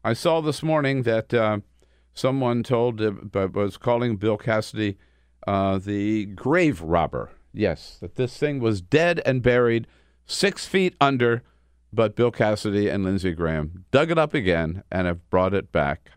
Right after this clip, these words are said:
Uh, I remember a friend of mine, when I first got involved in politics, used to say, "When you're fighting for good causes, our victories are so temporary and our defeats are so final." Yeah, we thought we had won this one.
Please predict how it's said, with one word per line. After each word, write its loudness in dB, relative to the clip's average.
Uh, -8
I -2
remember -4
a -8
friend -4
of -4
mine, -2
when 2
I 2
first 0
got 2
involved 2
in 2
politics, 2
used 0
to -2
say, 2
"When 0
you're 2
fighting 0
for -2
good -2
causes, 0
our 2
victories -2
are -2
so 0
temporary 2
and 0
our 2
defeats -4
are -2
so -2
final." -2
Yeah, -2
we -4
thought -2
we -2
had -2
won -2
this -6
one. -6